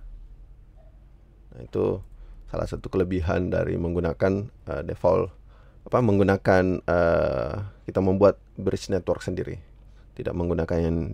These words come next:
default. Nah, kalau kita, eh, tadi itu membuat kontainer,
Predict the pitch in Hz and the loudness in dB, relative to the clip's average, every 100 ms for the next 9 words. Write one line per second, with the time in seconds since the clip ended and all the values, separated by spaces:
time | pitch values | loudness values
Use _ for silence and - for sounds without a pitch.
0 | - 85 87 - - - - - - - | -4 0 0 0 -6 -20 -20 -20 -20 -20
1 | - - - - - - - - - - | -20 -20 -20 -20 -20 -20 -20 -20 -20 -20
2 | - - - - - - - - - - | -20 -20 -20 -20 -20 -20 -20 -20 -20 -20
3 | - - - - - - - - - - | -20 -20 -20 -20 -20 -20 -20 -20 -20 -20
4 | - - - - - - - - - - | -20 -20 -20 -20 -20 -20 -20 -20 -20 -18
5 | - 98 98 104 - 151 139 135 131 127 | -12 0 0 0 4 8 10 10 8 6
6 | - 123 117 113 110 127 143 156 170 - | 6 6 8 6 6 6 4 2 2 -2
7 | - 117 113 113 113 110 - - - - | 2 4 6 8 10 8 0 -20 -20 -14
8 | - 123 110 95 110 269 | 2 4 6 6 4 0